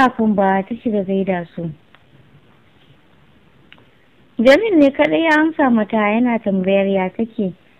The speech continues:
Ta ce lafiya ƙalau. Sannan ta kuma kalla Haidar ta gaida shi daban. Da lafiya kawai ya amsa mata ya ɗauke kai. Ya shiga danna wata waya da ta gani a hannun shi.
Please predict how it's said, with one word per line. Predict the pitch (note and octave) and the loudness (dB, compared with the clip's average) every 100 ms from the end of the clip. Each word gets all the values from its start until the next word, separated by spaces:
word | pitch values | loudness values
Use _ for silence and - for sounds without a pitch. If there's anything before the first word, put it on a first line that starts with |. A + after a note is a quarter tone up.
| _ - | _ -8
Ta | C4 C4 | -6 0
ce | B3+ | 0
lafiya | B3 C#4 - D#4+ C4+ G#3 G3+ | 2 0 -2 0 2 0 -2
ƙalau. | F#3+ F#3 F3+ E3 _ _ _ _ _ _ _ - _ | -2 -2 -2 -6 _ _ _ _ _ _ _ -20 _
Sannan | F4+ G#4 E4 | 0 4 6
ta | C#4 | 6
kuma | C4+ D4+ D#4 | 4 4 4
kalla | A3+ G#3 G3+ | 2 2 0
Haidar | G#3 G3+ | 0 0
ta | G3 | -2
gaida | G3+ A3+ A#3 G#3 | -2 0 0 -2
shi | G3+ | -2
daban. | F#3+ F3+ F3 E3+ - _ _ _ - | -4 -2 -2 -4 -8 _ _ _ -4
Da | A3+ | 2
lafiya | C#4 D#4 F4+ D4 C#4+ | 2 2 2 0 2
kawai | C#4+ | 2
ya | A#3 G3 | 2 0
amsa | G3 G3 | -2 -4
mata | F#3+ F#3 G3 | -4 -4 -6
ya | G3+ | -4
ɗauke | A3+ F#3+ F3 | -4 -6 -8
kai. | - F3+ E3+ - _ _ _ | -6 -8 -8 -20 _ _ _
Ya | C#4 | -2
shiga | D4 A#3 A3 | 0 2 2
danna | B3 C4+ C4 G#3+ | 4 4 4 2
wata | F#3+ F#3+ G3 | 0 -2 -2
waya | G3 F#3+ | 0 -2
da | F3+ | -4
ta | G3 | -8
gani | G3 G#3 G#3+ | -6 -4 -2
a | G3 F3 | -4 -6
hannun | F3 F3 E3+ - | -6 -6 -10 -12
shi. | E3 | -14